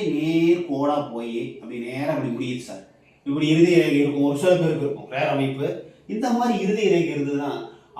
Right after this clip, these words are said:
அவர்கள் பாசம், அன்பு, இதை ரொமான்ஸ் வெளிப்படுத்துவது குறைவாக இருக்கும், ஆனா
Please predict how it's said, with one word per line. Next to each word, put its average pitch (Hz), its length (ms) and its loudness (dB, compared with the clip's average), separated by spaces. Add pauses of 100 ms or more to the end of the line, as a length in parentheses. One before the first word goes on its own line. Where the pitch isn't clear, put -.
அவர்கள் 170 460 0 (360)
பாசம், 202 680 0 (240)
அன்பு, 196 360 0 (180)
இதை 147 180 0 (760)
ரொமான்ஸ் 180 640 2 (100)
வெளிப்படுத்துவது 175 680 0 (120)
குறைவாக 170 500 6 (120)
இருக்கும், 139 400 -4
ஆனா 220 120 -2